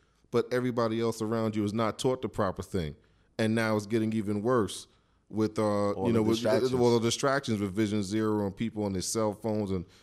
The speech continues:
Speaker 1: people riding bikes and not caring that you're coming and, you know, people walking out in the middle of the street. So you have everybody else around you is distracted, but you're the only one that's in line,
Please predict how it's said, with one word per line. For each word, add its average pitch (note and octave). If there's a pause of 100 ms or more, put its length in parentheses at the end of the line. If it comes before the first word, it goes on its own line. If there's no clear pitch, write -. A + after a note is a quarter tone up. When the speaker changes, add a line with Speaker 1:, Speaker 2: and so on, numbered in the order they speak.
(120)
Speaker 1:
people A2+
riding G#2+
bikes G2+
and F#2
not G2
caring A2
that G2
you're F#2+
coming A2
and, F2+ (380)
you A2+
know, G2+
people A2
walking G#2+
out G#2+
in G2
the G2+
middle G#2
of G#2+
the G2+
street. A2
So A#2 (280)
you B2
have B2
everybody B2
else B2
around A#2+
you A2
is G#2+
distracted, G2 (280)
but G#2
you're B2
the A#2
only A#2
one A2+
that's A2
in G#2
line, G#2+